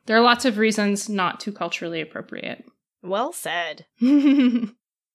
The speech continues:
Speaker 1: So, um, I also had another theme, which you also, you talked about before,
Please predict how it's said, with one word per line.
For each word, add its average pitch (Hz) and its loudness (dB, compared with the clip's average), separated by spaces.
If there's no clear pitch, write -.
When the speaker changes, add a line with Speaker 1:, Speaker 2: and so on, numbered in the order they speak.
Speaker 1:
So, 302 4
um, 302 2
I 285 2
also 320 0
had 427 0
another 247 2
theme, 220 -2
which 220 -2
you 254 2
also, 254 2
you 226 0
talked 233 -2
about 214 -2
before, 190 0